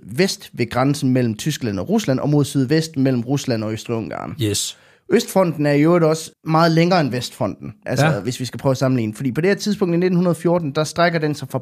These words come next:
Speaker 1: Baltikum i nord og hele vejen til grænsen ved Rumænien. Seksten hundrede kilometer lang er den.
Speaker 2: Det er en meget lang.
Speaker 1: Det er meget lang
Speaker 2: Og går igennem
Speaker 1: stribe.
Speaker 2: mange,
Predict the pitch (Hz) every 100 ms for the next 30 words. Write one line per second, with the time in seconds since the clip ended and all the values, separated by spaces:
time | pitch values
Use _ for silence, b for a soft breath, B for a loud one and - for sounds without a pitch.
0 | - 220 160 135 139 113 - 143 208 202
1 | 101 B B B 139 175 202 208 143 120
2 | 131 127 151 160 120 120 135 156 170 92
3 | 95 110 - _ - - 202 - 117 131
4 | 131 - 107 117 73 76 85 67 - 120
5 | 147 135 113 113 - - - - 156 151
6 | 151 160 143 139 135 135 156 143 131 151
7 | 160